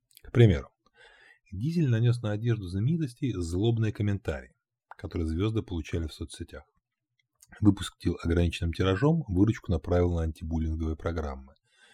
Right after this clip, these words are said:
Люди посмотрели рекламу, лайкнули и забыли. А через какое-то время сталкиваются с товаром,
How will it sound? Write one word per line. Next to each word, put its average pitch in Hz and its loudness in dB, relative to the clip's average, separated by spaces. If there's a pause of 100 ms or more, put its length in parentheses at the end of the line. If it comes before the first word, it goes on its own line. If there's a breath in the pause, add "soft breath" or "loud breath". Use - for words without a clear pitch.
(300 soft breath)
Люди 120 4
посмотрели 160 -2
рекламу, 143 0
лайкнули 104 0
и - 2
забыли. 87 -2 (1500 soft breath)
А - -18
через - 0
какое-то 120 2
время 147 2
сталкиваются 120 -2
с - -18
товаром, 82 0